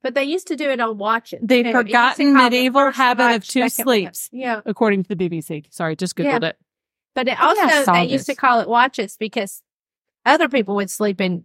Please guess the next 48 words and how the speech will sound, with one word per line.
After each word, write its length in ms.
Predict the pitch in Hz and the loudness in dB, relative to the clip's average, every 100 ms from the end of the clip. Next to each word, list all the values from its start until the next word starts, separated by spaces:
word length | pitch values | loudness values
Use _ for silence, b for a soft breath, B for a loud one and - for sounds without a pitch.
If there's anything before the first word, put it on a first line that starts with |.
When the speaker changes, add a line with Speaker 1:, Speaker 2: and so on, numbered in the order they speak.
| _ | _
Speaker 1:
somebody 360 | - 226 208 180 | -2 2 2 2
would 180 | 170 | -2
stay 220 | 170 196 175 | -2 0 0
up 100 | 175 | 0
and 120 | 185 | 2
watch, 400 | 190 196 - - | 2 2 0 -6
and 120 | 190 | -4
then 360 | 185 175 170 - _ _ _ _ _ _ | -2 -2 -4 -8 _ _ _ _ _ _
the 100 | 208 | 0
ne-, 160 | 214 208 - | 0 -2 -6
then 300 | 214 208 196 | -2 0 0
the 80 | |
next 480 | 196 208 - - - - | 0 0 -2 -12 -14 -14
shift 340 | - 202 175 | -6 -4 -2
would 160 | 202 180 | -6 -6
sleep. 400 | - 180 - - | -8 -6 -6 -8
And 240 | - 190 170 | 0 2 2
Speaker 3:
Mm-hmm. 240 | 170 151 156 _ | 2 0 -4 _
Speaker 1:
they 120 | - 220 | -4 -4
slept 340 | - 285 285 | 0 -2 0
in 80 | 233 | -4
shifts, 480 | 202 285 247 185 - | -4 -2 -2 -4 -8
and 120 | 196 | -6
it 100 | 196 | -4
was, 260 | 196 214 - _ - 202 | -4 -4 -6 _ -10 -2
or 120 | 226 | 0
what 240 | 214 220 214 | 2 2 2
we 120 | 214 | 0
would 200 | 185 170 | 0 0
think 200 | 240 233 | -2 -2
of 120 | 175 | -2
as 140 | 170 - | -4 -6
shifts. 400 | - 175 - _ | -10 -10 -12 _
They 60 | - | 2
Speaker 3:
Mm-hmm. 60 | 226 220 | 2 2
Speaker 1:
didn't 200 | 226 - | 0 -2
sleep 300 | - 240 - 180 | -2 -4 -4 -8
eight 220 | 165 160 | -6 -4
hours 320 | 165 175 - | -4 -4 -6
at 80 | 180 | -8
a 60 | 180 | -8
time. 260 | - - _ _ | -10 -18 _ _
Speaker 3:
Right. 420 | - 185 175 151 - | -4 -2 -2 -6 -6
Speaker 1:
So 140 | 226 | -2
that's, 320 | 202 226 226 | 0 0 -2
like, 160 | 269 - | -4 0
a 60 | 220 | 0
modern 840 | 214 208 214 214 214 202 196 190 | 0 0 0 0 0 0 -2 -6